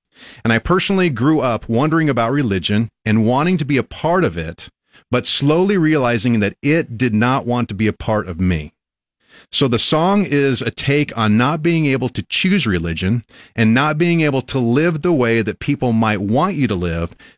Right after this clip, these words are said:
because as a trans person, I'm already not kind of wanted in religion.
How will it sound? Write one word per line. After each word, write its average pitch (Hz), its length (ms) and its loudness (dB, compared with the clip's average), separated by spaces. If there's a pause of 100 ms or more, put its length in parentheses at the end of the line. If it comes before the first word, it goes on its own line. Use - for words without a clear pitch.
because 127 280 0
as 107 100 0
a 101 80 -2
trans 208 480 0
person, - 560 -2
I'm 107 180 0
already 143 600 0
not 123 420 0
kind 139 340 0
of 107 120 -2
wanted 95 640 0 (320)
in 101 320 2
religion. 101 560 0